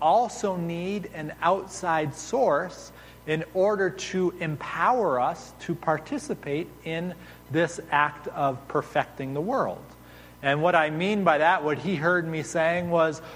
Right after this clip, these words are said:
"Oh, what you're saying is just God has to do it all." I said, "No, no, no, no." But what I am saying is that we can only achieve this as we are motivated and compelled by this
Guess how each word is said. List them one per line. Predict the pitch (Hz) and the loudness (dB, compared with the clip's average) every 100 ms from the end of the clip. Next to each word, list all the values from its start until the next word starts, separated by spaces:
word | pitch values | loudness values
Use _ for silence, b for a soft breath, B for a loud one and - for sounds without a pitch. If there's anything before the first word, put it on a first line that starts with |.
| B | B
"Oh, | 190 202 190 160 | 4 4 6 4
what | 190 | 2
you're | 196 | 2
saying | 190 190 180 175 | 0 2 2 2
is | 160 143 - | 0 -2 0
just | 185 - | 0 0
God | - 165 160 | 4 6 6
has | 151 - | 2 0
to | 143 | -2
do | 127 127 | 0 2
it | 120 | 4
all." | 120 | 2
I | 127 | 0
said, | 123 190 | -2 -2
"No, | 247 262 | 0 2
no, | 190 | 2
no, | 123 | 0
no." | 117 135 180 B B B - | -2 -2 -4 B B B 4
But | 180 175 | 4 6
what | 196 | 6
I | 180 | 6
am | 202 269 339 | 4 2 0
saying | - 202 156 147 196 220 175 | -2 0 0 0 -4 -6 -2
is | 175 135 | -2 2
that | 185 170 - | 2 2 0
we | 160 170 277 262 202 226 | -2 2 2 4 2 0
can | - 196 202 - | -2 -4 -4 0
only | 190 233 311 294 208 180 190 226 | 4 4 4 0 0 2 2 0
achieve | 180 - - 269 285 185 | -4 -4 -2 0 0 -2
this | 147 151 208 - - B B B B - | -2 0 -2 -8 -20 B B B B 2
as | 160 202 214 180 | 4 6 4 -2
we | 180 208 208 | 0 2 6
are | 190 185 | 6 4
motivated | 185 185 185 220 277 254 190 151 143 139 165 190 - | 2 0 2 4 4 2 0 2 0 0 0 -2 -4
and | 165 165 | -6 -6
compelled | - 175 165 180 233 185 160 190 - B B B | -4 -4 -2 2 4 4 4 0 -6 B B B
by | 170 160 | 4 4
this | 170 170 - | 4 0 0